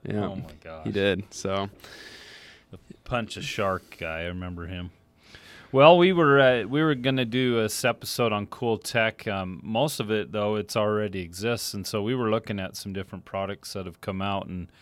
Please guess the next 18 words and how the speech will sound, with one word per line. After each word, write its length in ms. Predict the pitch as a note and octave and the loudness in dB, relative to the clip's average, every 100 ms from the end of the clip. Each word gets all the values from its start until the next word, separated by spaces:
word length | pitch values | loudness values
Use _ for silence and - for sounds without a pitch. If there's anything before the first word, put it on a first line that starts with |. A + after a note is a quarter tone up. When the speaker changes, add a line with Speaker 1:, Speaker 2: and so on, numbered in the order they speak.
| - - - - A2+ | -20 -20 -20 -8 -2
Speaker 2:
I 60 | |
guess 260 | A#2+ B2 - | 0 0 0
what's 160 | B2 | -4
some 220 | - B2 A#2 | -2 -2 -2
of 80 | |
the 80 | G#2 | -2
ones 260 | G#2 G#2+ G2 | -2 -4 -4
that, 260 | G#2+ - | -6 -6
or 80 | G2+ | -10
one 220 | G2+ A2 | -6 -6
of 60 | G#2 | -6
the 60 | G2 | -6
ones 200 | G2+ F#2+ | -8 -10
that 140 | F2+ | -12
stood 240 | - G#2+ G2 | -12 -8 -8
out 160 | F2 | -10
to 60 | F#2 | -12
you? 220 | G#2+ | -12